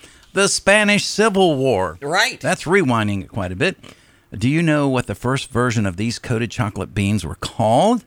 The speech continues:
Speaker 2: Mm-hmm.
Speaker 1: Hint, we still have the candy eaten today by the same name.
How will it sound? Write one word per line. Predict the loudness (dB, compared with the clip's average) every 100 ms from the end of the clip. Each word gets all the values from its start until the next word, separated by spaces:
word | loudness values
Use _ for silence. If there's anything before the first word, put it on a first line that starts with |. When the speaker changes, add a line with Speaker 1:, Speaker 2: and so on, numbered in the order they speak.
| _
Speaker 2:
Mm-hmm. | -16 -12 -10 -8 -10 -4
Speaker 1:
Hint, | 0 2 0 -6 _ _
we | -4
still | -4 -2 -2
have | -4 -4 -4 -4
the | -6
candy | -6 -2 -2 0 -2 -2 -6 _ _ _ _ _
eaten | -4 -4 -2 -4
today | -4 -2 0 0
by | 0 -2
the | -2
same | -4 -4 -2 -2
name. | -2 -2 -2 -6